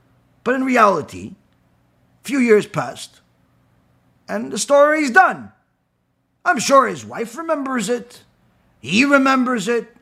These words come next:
A few close family members and friends remember it. But it's not necessarily the topic of conversation every day, let's just say that. And certainly some of the people in the community don't even know that he's related to the story, and perhaps don't even know the story.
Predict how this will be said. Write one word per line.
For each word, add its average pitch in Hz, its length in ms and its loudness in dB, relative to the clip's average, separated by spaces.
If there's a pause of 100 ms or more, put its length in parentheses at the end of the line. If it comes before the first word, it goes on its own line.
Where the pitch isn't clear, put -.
A 202 60 -8
few 285 320 -4
close 254 420 -2
family 285 380 0
members 247 400 -2
and 208 120 -4
friends 311 360 0
remember 277 460 2
it. 240 280 -4 (840)
But 214 400 0
it's - 120 -16
not 381 220 0
necessarily 233 680 0
the 208 100 0
topic 233 500 0
of 208 160 -16
conversation 180 640 -6
every 135 240 -8
day, 247 380 4
let's 220 180 -4
just 190 180 -8
say 190 180 -6
that. 240 540 0 (420)
And 208 160 -6
certainly 330 460 2
some 262 220 0
of 247 120 0
the 220 60 -2
people 196 280 -6
in 214 80 -2
the 196 60 -2
community 214 520 -2
don't 254 160 2
even 262 200 0
know 269 120 4
that 247 120 0
he's 240 160 0
related 233 340 0
to 269 80 -4
the 262 100 -2
story, 294 420 4
and 175 120 -8
perhaps 180 320 -4
don't 214 140 -2
even 208 180 -4
know 294 160 -2
the 349 140 -6
story. 135 500 -10